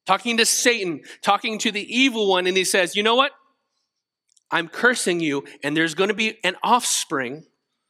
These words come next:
a seed of, of Eve, who is going to crush your head, who's going to defeat you decisively." That is what, uh,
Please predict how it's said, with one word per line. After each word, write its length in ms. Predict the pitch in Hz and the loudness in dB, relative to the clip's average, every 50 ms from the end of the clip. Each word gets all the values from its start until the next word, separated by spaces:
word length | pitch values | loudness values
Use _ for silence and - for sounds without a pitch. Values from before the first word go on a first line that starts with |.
| _ _ _ - | _ _ _ -6
a 60 | - - | -2 -2
seed 720 | - - - - 233 233 233 226 226 214 196 180 170 - - - - - _ _ | 0 0 0 -2 0 0 2 2 2 2 0 -2 -6 -8 -10 -20 -20 -20 _ _
of, 260 | 170 170 170 160 160 - - - _ _ _ _ _ _ _ _ _ _ _ _ _ - | -2 0 0 -2 -4 -12 -20 -20 _ _ _ _ _ _ _ _ _ _ _ _ _ -8
of 140 | 147 156 - | -8 -6 -6
Eve, 640 | 98 165 208 202 185 165 156 135 127 - - - _ _ _ _ _ _ _ _ _ _ _ _ _ | -6 -4 -2 -2 -2 -2 -2 -4 -4 -6 -12 -20 _ _ _ _ _ _ _ _ _ _ _ _ _
who 140 | - 175 170 | -4 -2 0
is 120 | 160 147 - | 0 0 -2
going 220 | 170 165 160 151 | -4 -6 -6 -6
to 120 | - - | -8 -10
crush 680 | 131 - - - - 165 170 165 160 - - - - - _ _ | -10 -8 -8 -8 -6 -4 -4 -2 -2 -2 -4 -4 -6 -10 _ _
your 500 | 110 113 139 139 139 131 131 127 117 - - - | -12 -8 -6 -4 -4 -4 -6 -8 -10 -14 -18 -14
head, 200 | - 139 123 - - - | -12 -12 -12 -12 -10 -8
who's 160 | - 170 - | -6 -6 -2
going 140 | - 202 185 | -2 0 0
to 60 | 180 160 | 0 2
defeat 600 | 147 160 - - - - - 208 208 196 - _ _ _ _ - | 0 0 0 -2 -4 -2 0 0 0 0 -2 _ _ _ _ -10
you 220 | 147 165 175 170 | -6 -4 -4 -2
decisively." 840 | 151 156 151 - - 160 160 156 156 175 151 127 113 107 95 _ _ _ _ _ _ _ _ _ _ _ _ _ _ _ _ _ _ _ _ _ - | -2 -2 -2 0 0 -2 -2 -2 -4 -6 -8 -8 -10 -12 -14 _ _ _ _ _ _ _ _ _ _ _ _ _ _ _ _ _ _ _ _ _ -4
That 100 | 160 180 | -2 0
is 120 | 190 185 175 | 0 0 0
what, 280 | 175 180 175 - - 156 | 0 -2 -2 -2 -4 -6
uh, 80 | 180 | -6